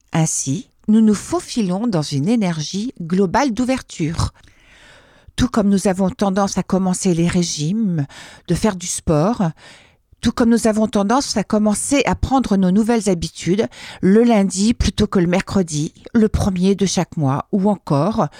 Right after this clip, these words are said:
le jour d'anniversaire. En effet, on s'est rendu compte que le goût de la nouveauté augmentait la motivation. Ça fait partie des croyances, sûrement, mais elles marchent et elles permettent notre évolution.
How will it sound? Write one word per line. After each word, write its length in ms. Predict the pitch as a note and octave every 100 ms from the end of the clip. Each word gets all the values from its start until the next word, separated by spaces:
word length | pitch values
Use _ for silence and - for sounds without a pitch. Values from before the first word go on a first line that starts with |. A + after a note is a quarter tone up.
| - -
le 220 | F#3+ G3
jour 240 | F3+ E3+ G3
d'anniversaire. 960 | F#3+ F3+ D#3 D3+ - C#3+ C3 C#3+ - - - - _
En 180 | D#4 D#4+
effet, 420 | F3 - C#3+ E3 - E3+
on 80 |
s'est 160 | E3+ F3+
rendu 320 | B3 D4+ A#3
compte 420 | - - F#3 - D3 - _ - - - -
que 80 | G#3+
le 180 | B3+
goût 260 | A#3 A3 B3
de 100 | G3
la 160 | F3 E3
nouveauté 680 | A3+ D#4 A3+ - F3+ G3+ - _
augmentait 500 | A#3 G#3+ G#3+ G3+ A#3+
la 140 | C4 F3+
motivation. 800 | F#3 - A3 F#3 E3 - D#3+ D3 _ _ _ _ _ - _ _ _ - -
Ça 160 | - C4
fait 100 | D#4
partie 340 | C#4 - C4
des 120 | G#3
croyances, 560 | - G3+ A#3 C4 F#3+ -
sûrement, 540 | - - F#3+ F#3 F#3 - - - _ -
mais 280 | G3+ G3 - -
elles 180 | F#3+
marchent 440 | F3 E3 - - G#3+ - - - -
et 80 | G#3
elles 160 | G#3
permettent 420 | - F#3+ G3+ A#3+ -
notre 220 | E3+ F#3+
évolution. 560 | F#3 F3 E3 - D3+